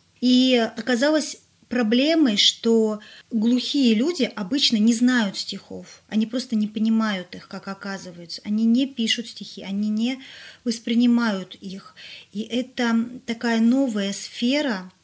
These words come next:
которая даже отчасти нужна больше нам для понимания. А им скорее будет важно ш-,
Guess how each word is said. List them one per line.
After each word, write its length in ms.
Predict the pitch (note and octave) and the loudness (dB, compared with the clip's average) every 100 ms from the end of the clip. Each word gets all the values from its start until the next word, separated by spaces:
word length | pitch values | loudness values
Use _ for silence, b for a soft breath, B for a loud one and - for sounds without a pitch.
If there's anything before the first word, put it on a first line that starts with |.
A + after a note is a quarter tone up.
| _ | _
которая 360 | - G#3 C4 A#3+ | -10 -4 -2 0
даже 240 | A#3 A3 | 2 0
отчасти 380 | G#3+ - B3+ G3+ | 0 -2 -2 -4
нужна 280 | G3 F#3+ G#3 | -4 -2 -4
больше 400 | G3 G3 - G#3 | -4 -2 -2 0
нам 480 | G3+ F#3+ D#3 D3+ E3+ | -2 -4 -8 -12 -16
для 140 | E3+ | -16
понимания. 840 | - E3+ E3+ E3+ E3 E3 E3+ F#3+ - _ _ | -14 -12 -10 -10 -12 -14 -16 -18 -20 _ _
А 200 | G3+ G3 - | -6 -6 -4
им 440 | A#3 C4 D#4+ F4 E4 | 0 2 2 0 -2
скорее 640 | - G3+ G3+ A#3+ C#4+ B3 | -4 -4 0 0 0 0
будет 400 | G3 A3+ A3+ A3 | 0 -2 -2 -4
важно 540 | G#3+ G#3+ A3 B3+ D4 | -6 -2 0 0 0
ш-, 160 | C#4+ | -2